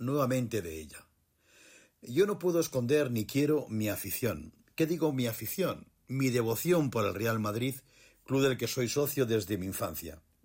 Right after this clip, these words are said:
He visto muchos partidos en el Bernabéu, muchos. He llorado y he reído. He salido triste y dando saltos de alegría tras el pitido final. Ayudado por la experiencia de Albert Camus,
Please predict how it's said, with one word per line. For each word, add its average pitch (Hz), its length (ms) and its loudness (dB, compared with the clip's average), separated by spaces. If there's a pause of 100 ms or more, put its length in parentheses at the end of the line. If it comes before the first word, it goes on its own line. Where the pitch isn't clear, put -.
(140)
He 120 40 -4
visto 135 320 0
muchos 156 400 0
partidos 120 500 -2
en 110 60 -2
el 104 100 -2
Bernabéu, 90 420 -4
muchos. 117 520 -4 (320)
He 95 100 -4
llorado 156 420 2
y 151 120 0
he 147 40 0
reído. 107 520 -4 (240)
He - 60 -8
salido 107 340 -2
triste 156 480 -2
y 123 100 0
dando 120 240 0
saltos 117 360 -4
de 107 60 -6
alegría 113 440 -2
tras 117 200 -4
el 113 140 -4
pitido 95 340 -10
final. 78 360 -12 (960)
Ayudado 160 480 4
por 147 120 -2
la 139 100 2
experiencia 131 520 2
de 110 80 0
Albert 104 320 -2
Camus, 117 380 -2